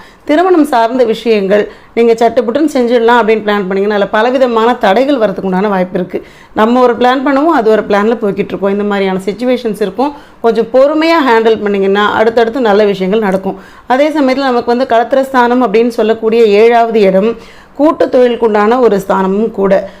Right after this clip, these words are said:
பார்ட்னர்ஷிப் எல்லாம் வந்து பாத்தீங்கன்னா, நல்லபடியா அமைஞ்சு உங்களுக்கு தொழில் ரீதியான முன்னேற்றங்கள் கண்டிப்பான முறையில உண்டு. திருமணம் சார்ந்த விஷயங்கள்ல மட்டும்தான் சின்ன சின்ன மெத்தனம் காணப்படும். தொழில் வந்து கூட்டு தொழில் செய்யக்கூடிய நபர்களுக்கு நல்ல முன்னேற்றம் அப்படின்றது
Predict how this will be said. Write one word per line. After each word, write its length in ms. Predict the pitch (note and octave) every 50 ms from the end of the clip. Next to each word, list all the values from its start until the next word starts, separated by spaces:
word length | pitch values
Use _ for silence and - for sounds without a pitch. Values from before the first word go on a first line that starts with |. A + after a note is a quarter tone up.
| - - -
பார்ட்னர்ஷிப் 640 | - A#3+ B3 C#4 C#4 D4+ D4+ D4+ C4 C#4 B3 A3 A3 A3
எல்லாம் 200 | A3 A#3 B3 A3+
வந்து 160 | G#3+ G3+ - F#3
பாத்தீங்கன்னா, 340 | G#3+ G#3 F#3 G#3 G#3+ A3+ A#3 A3 G3+
நல்லபடியா 560 | G3+ A3 A3+ G#3+ A3 G#3 G#3+ A3+ A3 G#3 G3
அமைஞ்சு 380 | G3 G3+ G#3 G#3 F3+ F#3+ G#3+ G#3+ G#3+
உங்களுக்கு 360 | G#3+ G#3 G#3 G3+ F#3+ B3 B3 -
தொழில் 360 | B3 A3 A#3+ C#4+ D#4+ D#4 D4 C4+
ரீதியான 360 | C4 A#3 A#3+ A#3+ A#3+ A#3+ A3+
முன்னேற்றங்கள் 640 | A3 G#3 G#3 G#3 G3+ F#3+ F#3+ F#3+ F#3 G3 G3+ - -
கண்டிப்பான 400 | A3+ A3+ B3 B3 - A3+ B3+ B3
முறையில 320 | A3 G3+ G3 G3 F#3+ F#3
உண்டு. 240 | E3+ F3 E3+ F3 E3+ - - - - - - - - -
திருமணம் 380 | A3+ A#3+ C#4 C#4 D4+ D4+ D4+ -
சார்ந்த 260 | C#4+ C4 B3+ C4 C4 B3+ B3+
விஷயங்கள்ல 360 | B3 - B3+ A#3 A3 A3 G#3+ G#3
மட்டும்தான் 300 | G3+ G3+ - B3+ D4+ C#4+
சின்ன 180 | - B3+ B3 B3 -
சின்ன 120 | B3 A#3+
மெத்தனம் 400 | A#3 G#3+ G#3 G#3 - A#3 A#3+ A#3+
காணப்படும். 540 | G#3 G#3 G3 G3 G3 F#3+ F#3 F3+ G3+ B3 D4 D4 - - - - - -
தொழில் 340 | - C4+ C#4+ D#4 D#4 C#4+ B3+
வந்து 180 | B3 B3 C4+
கூட்டு 280 | C4 - C4+ C4+ D4 C#4
தொழில் 320 | - B3+ A#3+ A3+ A3+ - A3+
செய்யக்கூடிய 400 | G#3 G#3+ A3+ A3+ A3+ A3 G#3+ G3+
நபர்களுக்கு 600 | G3 G3 F#3 G3+ G#3 F#3+ G3 F#3+ F#3 F#3+ C#4 C#4+
நல்ல 300 | B3 G#3 G3+ G#3+ A#3 B3
முன்னேற்றம் 540 | A#3 G#3+ G#3+ G#3 G#3 G3+ G3 - G3+ G#3 G3
அப்படின்றது 380 | F3 F#3 F#3 F3+ F3+ G#3 D#4+